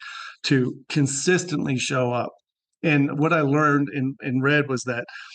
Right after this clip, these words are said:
there's this consistent, gritty drip, drip, drip of enthusiasm and content that you just keep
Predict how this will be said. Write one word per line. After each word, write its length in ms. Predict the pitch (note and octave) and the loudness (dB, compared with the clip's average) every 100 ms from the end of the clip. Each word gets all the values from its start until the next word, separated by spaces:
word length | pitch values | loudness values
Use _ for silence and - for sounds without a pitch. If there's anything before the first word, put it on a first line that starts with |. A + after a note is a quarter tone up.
| - _ | -20 _
there's 340 | C#3+ D3 D3 A2+ | 2 4 4 2
this 260 | C#3 B2 - | 0 0 -6
consistent, 880 | - C#3 C3 - E3+ E3+ E3 C#3+ C#3 | -4 -2 -2 0 0 2 2 0 0
gritty 420 | C3 D3 D3 B2+ | 0 2 2 0
drip, 340 | A2+ C3 C#3 D3 | -2 -2 -2 -2
drip, 240 | - C#3 C#3 - | -2 0 0 0
drip 260 | C#3 C3 | 0 0
of 100 | C3 | -4
enthusiasm 840 | A2+ G#2+ C#3 C#3+ B2 A#2+ A#2+ A#2+ A2+ | -6 0 2 4 2 2 0 -2 -4
and 80 | A2+ - | -4 0
content 440 | C#3 B2+ - A#2 | 2 2 0 -6
that 80 | - | -4
you 120 | C3 B2 | -2 0
just 200 | B2+ - | 0 0
keep 200 | D#3 | -2